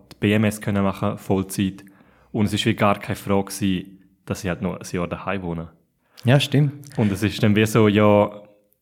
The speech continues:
Speaker 1: die Gedanken macht man sich halt gar nicht. Und das habe ich wie so recht, hat mich recht nochmal zum Nachdenken gebracht. So, ah ja, wenn ich nur mir das vorstellen,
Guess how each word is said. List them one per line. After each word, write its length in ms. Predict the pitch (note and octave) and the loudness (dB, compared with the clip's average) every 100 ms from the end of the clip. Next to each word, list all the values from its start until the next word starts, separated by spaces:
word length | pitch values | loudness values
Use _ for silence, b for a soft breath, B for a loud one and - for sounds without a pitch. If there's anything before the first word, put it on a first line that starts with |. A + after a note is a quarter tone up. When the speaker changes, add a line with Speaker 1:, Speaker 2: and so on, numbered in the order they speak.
| _ - | _ -6
Speaker 1:
die 80 | A#2 | 0
Gedanken 400 | A2+ A#2 B2 A#2 | 2 2 2 2
macht 280 | A2 - - | 2 2 0
man 80 | B2+ | 0
sich 120 | B2 | 0
halt 140 | B2 | -2
gar 200 | - A2 | 0 0
nicht. 280 | A2 F#2 - | 2 0 -2
Und 120 | G2 | -8
das 100 | - | -4
habe 160 | G#2 G2 | -2 0
ich 60 | F#2 | 0
wie 100 | G2 | 0
so 180 | G#2+ | 0
recht, 360 | F#2+ F#2+ - - | 0 -2 -4 -18
hat 180 | - A2 | -6 -4
mich 100 | F#2+ | -2
recht 200 | F#2+ - | -4 -4
nochmal 200 | G#2 F#2+ | -2 -2
zum 160 | F#2+ F#2 | -2 -2
Nachdenken 420 | F#2 F#2+ G2+ F#2+ | -2 -4 -8 -8
gebracht. 400 | F#2 G2 F#2 - | -10 -6 -6 -6
So, 80 | - | -8
ah 160 | G#2+ | -4
ja, 180 | G2 F#2+ F#2 B B | -2 -2 -6 B B
wenn 120 | - G#2 | -2 2
ich 40 | |
nur 100 | G#2+ | 4
mir 80 | G#2 | 2
das 180 | - G#2 | 0 -2
vorstellen, 580 | G#2+ G2+ - G2 G2 | 0 -2 -2 -2 -2